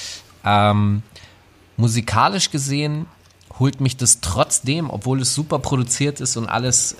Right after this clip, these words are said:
äh, es ist top-notch, es ist state of the art, aber es ist nicht, oft nicht meine Musik.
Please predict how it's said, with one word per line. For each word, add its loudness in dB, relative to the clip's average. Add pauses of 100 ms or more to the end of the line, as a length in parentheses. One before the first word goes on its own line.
äh, -2
es -2
ist 0
top-notch, 2
es -2
ist 0
state -2
of -8
the -8
art, -2
aber -8
es -6
ist -6
nicht, -2 (880)
oft 0
nicht 2
meine 2
Musik. 0